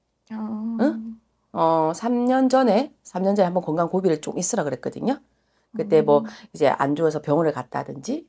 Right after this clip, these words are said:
Speaker 2: 뭐 이제 어떤 이제 뭐 어디 다쳤었다든지, 어, 이런 한번
Speaker 1: 음.
Speaker 2: 고비를 삼 년, 사 년 요 시기 때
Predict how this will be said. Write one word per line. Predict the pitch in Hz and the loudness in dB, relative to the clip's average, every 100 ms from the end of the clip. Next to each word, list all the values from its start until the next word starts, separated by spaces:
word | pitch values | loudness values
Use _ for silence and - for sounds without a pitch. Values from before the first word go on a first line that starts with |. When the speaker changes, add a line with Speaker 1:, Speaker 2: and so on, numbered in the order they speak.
| _ | _
Speaker 2:
뭐 | - 123 139 | -4 -2 -2
이제 | 147 135 117 | -2 -2 -2
어떤 | - 147 143 | 0 0 0
이제 | 131 127 120 - - | -2 -2 -2 -10 -14
뭐 | - 120 | -6 -2
어디 | 147 147 | -2 -2
다쳤었다든지, | 170 214 214 - - - - 131 - 294 _ _ | -6 -6 -8 -8 -10 -14 -12 -12 -10 -10 _ _
어, | - 101 - | -12 -8 -2
이런 | - - | 0 0
한번 | - - | 0 -2
Speaker 1:
음. | |
Speaker 2:
고비를 | - 214 156 151 | -2 -2 -2 -2
삼 | 226 240 240 | -4 -6 -6
년, | 254 277 | -8 -10
사 | - 165 | -8 -4
년 | 220 | -2
요 | 185 | -4
시기 | 190 220 220 | -4 -4 0
때 | 226 | 2